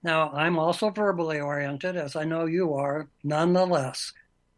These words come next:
images are a way of expressing truth and moving us to the truth.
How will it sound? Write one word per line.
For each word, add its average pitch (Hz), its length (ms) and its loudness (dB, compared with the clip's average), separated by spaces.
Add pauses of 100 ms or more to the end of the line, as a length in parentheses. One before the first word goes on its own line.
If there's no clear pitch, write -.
(220)
images 185 800 2
are 156 180 0
a 147 80 -2
way 156 420 0
of 143 540 -4
expressing 160 760 -2
truth 175 520 0
and 151 440 -2 (200)
moving 165 560 2
us 147 380 -8
to 139 380 -6 (460)
the 156 100 -2
truth. 156 560 0